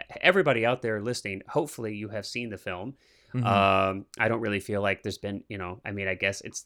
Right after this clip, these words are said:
Speaker 1: how old is the film? Seventy-nine?
Speaker 2: Seventy-nine. Well,
Speaker 1: Probably
Speaker 2: I mean,
Speaker 1: don't need
Speaker 2: technically
Speaker 1: to
Speaker 2: the
Speaker 1: put
Speaker 2: story is twenty-two, so
Speaker 1: Right, so
Speaker 2: almost
Speaker 1: it's like,
Speaker 2: a hundred
Speaker 1: I,
Speaker 2: years old.
Speaker 1: it's like, I don't think we need to put spoiler alert anywhere,
Speaker 2: No,
Speaker 1: but
Speaker 2: no.
Speaker 1: hopefully you've seen the film prior to listening to this, but if you haven't,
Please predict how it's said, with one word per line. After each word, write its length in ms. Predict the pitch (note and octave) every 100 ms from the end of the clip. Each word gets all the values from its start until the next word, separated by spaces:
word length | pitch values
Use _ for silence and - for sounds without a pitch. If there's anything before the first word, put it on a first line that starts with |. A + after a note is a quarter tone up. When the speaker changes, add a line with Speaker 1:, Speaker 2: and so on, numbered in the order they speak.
| -
Speaker 1:
how 220 | - A2
old 200 | A2+ A#2+
is 140 | A#2
the 60 | -
film? 300 | - B2+ A#2+
Seventy-nine? 460 | - A#2 A#2 B2
Speaker 2:
Seventy-nine. 680 | A2+ C#3+ B2 A2+ G2 G2+ A2+ C#3
Well, 140 | D3
Speaker 1:
Probably 260 | F3+ F3+ D#3+
Speaker 2:
I 40 |
mean, 80 | A#2+
Speaker 1:
don't 80 | A#2
need 40 |
Speaker 2:
technically 280 | D#3+ C3 B2+
Speaker 1:
to 40 | A2+
Speaker 2:
the 60 |
Speaker 1:
put 80 | C3
Speaker 2:
story 480 | - C3 C3+ B2 G#2
is 120 | G2
twenty-two, 640 | - B2 G#2 - A2 G2
so 260 | F2+ F#2 F2+ C3+
Speaker 1:
Right, 260 | C#3+ D3
so 60 | A#2+
Speaker 2:
almost 240 | C3 A#2
Speaker 1:
it's 20 |
like, 60 | G#2+
Speaker 2:
a 40 | A2+
hundred 160 | G2
Speaker 1:
I, 20 |
Speaker 2:
years 180 | F#2+ F2+
old. 220 | F#2 F2+ -
Speaker 1:
it's 260 | A2+ F3
like, 120 | -
I 80 | F3
don't 260 | D#3+ G3+ F#3+
think 220 | G3+ F#3+
we 80 | D#3+
need 100 | D3+
to 60 | D3+
put 220 | C#3+ -
spoiler 500 | - A#2+ A#2+ C3 C3+
alert 380 | B2+ C3 C3+ -
anywhere, 420 | C3+ C#3 C3+ B2
Speaker 2:
No, 60 | B2+
Speaker 1:
but 140 | B2+
Speaker 2:
no. 60 | -
Speaker 1:
hopefully 440 | A#3 G#3 F#3 D3+
you've 220 | B2 A#2+
seen 260 | - C3 B2+
the 100 | A#2
film 380 | - A2 A2 A#2
prior 400 | - C3+ D#3 D3+
to 140 | A#2
listening 320 | G#2 - F#2+
to 40 | F#2+
this, 80 | B2
but 120 | F3
if 140 | F3
you 100 | D#3+
haven't, 460 | B2+ C#3+ B3+ C#3